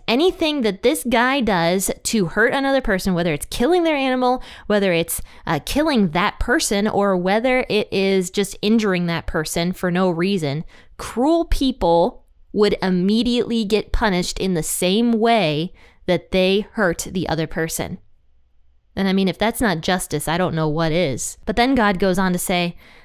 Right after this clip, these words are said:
"This same standard applies to both the native-born Israelite and the foreigners living among you. I am the Lord your God." And then afterward, Moses gave all these instructions to the Israelites, and they took the blasphemer outside the camp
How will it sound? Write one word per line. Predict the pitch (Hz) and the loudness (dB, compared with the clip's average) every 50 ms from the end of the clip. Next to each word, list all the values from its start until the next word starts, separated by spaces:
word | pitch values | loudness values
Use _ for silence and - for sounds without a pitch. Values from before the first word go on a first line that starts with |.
| - - | -8 -2
"This | - 220 240 - | 0 0 0 2
same | - 285 269 277 269 | 0 -2 -2 -2 -2
standard | - - 226 220 214 208 208 - | -2 0 0 2 2 0 0 -2
applies | - - - 214 202 196 202 190 - | -4 -4 -2 0 0 0 0 -2 -4
to | - | -4
both | 175 185 180 175 - | -2 -2 -2 -2 -2
the | - 165 | -4 -2
native-born | 175 196 226 247 269 240 233 233 226 202 | 0 2 2 2 2 2 2 0 2 2
Israelite | 196 190 208 196 196 180 - | 0 0 0 0 0 0 -2
and | 165 | -4
the | 165 - | -6 -4
foreigners | - 208 214 214 214 202 185 - | -2 0 0 2 2 0 0 0
living | 185 170 180 165 143 | -2 -2 -2 -2 -2
among | 156 175 220 269 294 302 | 0 0 0 2 2 2
you. | 311 311 302 294 277 - - - _ _ - _ - - - | 2 2 2 0 -2 -6 -14 -20 _ _ -20 _ -20 -12 -6
I | - 190 190 | -2 0 0
am | 190 196 | 2 2
the | 185 170 | 2 2
Lord | 170 180 175 - | 2 0 0 -2
your | 175 160 | -2 -2
God." | 165 151 - - 196 - - - - - - - - - - | -2 -2 -2 -4 -6 -10 -18 -20 -20 -20 -20 -20 -16 -8 -2
And | - 190 | 0 2
then | 190 190 - | 2 2 0
afterward, | - 214 240 247 - 240 208 202 202 196 196 190 - | 0 0 0 0 0 -2 0 2 2 0 0 0 0
Moses | 180 185 185 175 - 185 - | 0 0 0 2 0 -2 -4
gave | - 190 185 175 - - | -2 -2 -2 -2 -2 -2
all | - 160 175 190 | -2 0 0 2
these | 202 233 240 226 | 2 2 0 0
instructions | 233 233 226 - - 180 175 - - 185 180 - | 0 -2 -2 0 0 -2 -2 -2 -2 -4 -2 -4
to | - - 175 | -4 -6 -4
the | 185 175 185 | -2 0 0
Israelites, | 190 - 190 170 160 151 156 151 - - | 0 0 0 0 0 0 -2 -4 -4 -4
and | 185 180 165 | -2 -2 -2
they | 151 | -2
took | - - - 247 240 - | -2 -4 -4 -4 -4 -4
the | - 202 | -6 -2
blasphemer | 185 190 170 185 180 - - 196 175 170 170 - - | 0 0 0 0 0 -2 -2 -2 -2 -2 -2 -4 -4
outside | 165 160 156 - 196 185 175 | -4 -4 -4 -2 -4 -4 -4
the | 196 | -4
camp | - - 196 175 165 165 - | -6 -4 -4 -2 -2 -4 -6